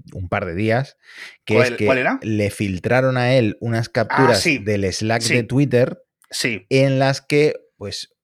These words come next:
Speaker 1: una empleada de Twitter pedía
Speaker 2: Claro.
Speaker 1: a no sé qué equipo que aplicara unos
Speaker 2: Sí.
Speaker 1: filtros de visibilidad
Speaker 2: Ujú.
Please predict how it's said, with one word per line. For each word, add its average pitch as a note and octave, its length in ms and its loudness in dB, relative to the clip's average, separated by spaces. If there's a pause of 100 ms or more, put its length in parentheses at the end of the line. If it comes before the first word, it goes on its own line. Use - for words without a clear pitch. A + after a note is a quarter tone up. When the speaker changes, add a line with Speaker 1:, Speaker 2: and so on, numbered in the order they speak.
Speaker 1:
una G#2 360 -8
empleada A#2 440 2
de A#2+ 80 4
Twitter C#3 600 0
pedía A2 580 0
Speaker 2:
Claro. G2+ 200 -4
Speaker 1:
a G2 40 -6
no G2+ 120 -6
sé A2+ 200 -4
qué A#2+ 100 -4
equipo C#3+ 580 -2 (440)
que D3 180 4
aplicara C#3 840 0 (520)
unos C3 280 0
Speaker 2:
Sí. B2+ 120 0
Speaker 1:
filtros D#3 720 0 (120)
de A#2+ 240 0
visibilidad C3+ 1000 0 (180)
Speaker 2:
Ujú. E3 360 -8